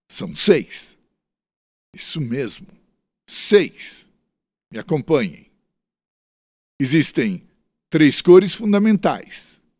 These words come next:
azul, amarelo e vermelho. E três complementares: laranja, violeta e verde. Agora, imaginem um círculo,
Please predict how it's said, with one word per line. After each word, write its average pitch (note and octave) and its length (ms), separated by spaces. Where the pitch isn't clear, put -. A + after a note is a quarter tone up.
azul, D#3 420
amarelo B2 460
e - 20
vermelho. A2 540
E E3+ 100
três F#3+ 540
complementares: E3+ 1300
laranja, D3 800
violeta D#3 600
e D#3+ 80
verde. F#2 560
Agora, A3+ 480
imaginem F3+ 580
um E3 140
círculo, - 640